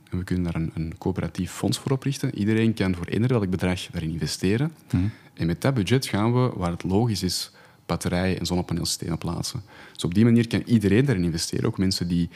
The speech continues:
Speaker 1: geen woning bezitten of in een appartement wonen. En kunnen alle andere energieverbruikers, ook die zelf kapitaal niet zouden hebben, wel overstappen naar een veel efficiënter en beter energieverbruik. En in the end is,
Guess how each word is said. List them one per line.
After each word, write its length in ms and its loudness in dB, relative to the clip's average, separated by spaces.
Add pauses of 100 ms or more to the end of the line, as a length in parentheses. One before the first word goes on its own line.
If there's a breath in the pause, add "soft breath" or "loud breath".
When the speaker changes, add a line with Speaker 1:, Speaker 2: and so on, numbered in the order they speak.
(160 loud breath)
Speaker 1:
geen 460 4
woning 320 4
bezitten 300 0
of 80 -6
in 80 2
een 60 2
appartement 460 0
wonen. 340 4 (580 loud breath)
En 200 4
kunnen 320 4 (400 loud breath)
alle 200 4
andere 420 4 (120)
energieverbruikers, 1080 0 (380 loud breath)
ook 260 4
die 180 2 (160)
zelf 240 -2
kapitaal 300 -4
niet 140 4
zouden 220 2
hebben, 340 2
wel 400 6 (320)
overstappen 500 2
naar 120 0
een 60 0
veel 200 0
efficiënter 520 0
en 100 0
beter 260 -2
energieverbruik. 760 -2 (300 loud breath)
En 280 2
in 140 6
the 140 6
end 160 6
is, 280 -2